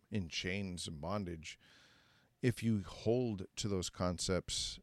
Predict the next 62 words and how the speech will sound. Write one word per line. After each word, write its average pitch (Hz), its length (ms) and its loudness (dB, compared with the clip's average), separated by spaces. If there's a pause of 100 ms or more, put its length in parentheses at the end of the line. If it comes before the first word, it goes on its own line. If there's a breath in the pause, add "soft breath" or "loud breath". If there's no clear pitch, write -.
(220)
and 107 120 2
you're 95 140 4
trying 92 360 2
to 90 100 -2
work 90 200 -2
for 85 140 -4
a 76 60 -6
king, 90 360 -8
you 95 120 -6
know, 92 100 -4
it's 90 140 -4
like 101 160 0
you're 92 80 0
trying 90 320 2
to 85 160 -2
swim, 95 540 2 (400 loud breath)
swim 113 280 4
against 95 320 0
the 90 80 -2
current. 90 460 0
You 85 80 -6
know, 78 180 -4
you're 82 100 -6
just 95 240 -6
gonna 87 180 -2
be 85 240 -6 (440 loud breath)
using 107 400 4
a 101 60 4
lot 95 200 6
of 90 120 0
energy, 98 400 0
and 95 60 -2
you're 90 180 -2
not 90 200 -4
gonna 92 120 -8
be 78 100 -8
getting, 87 360 -8 (200)
getting, 101 300 -4
uh, 71 260 -10 (180)
getting 101 280 -2
anywhere, 92 340 -4
to 80 80 -10
be 82 140 -10
honest. 87 420 -10 (1120 soft breath)
So - 180 -6
we're 104 80 -4
gonna 107 120 -2
cover 120 280 -2
those 113 200 0
concepts, 104 640 -4
and 101 100 -6
then, 95 140 -6
you 98 100 -6
know, 92 340 -10
we'll, 101 140 -10
we'll 110 120 -8
go 107 200 0
on 107 140 0
from 104 180 -2
there, 92 260 0
and 87 80 -4
it 82 100 -6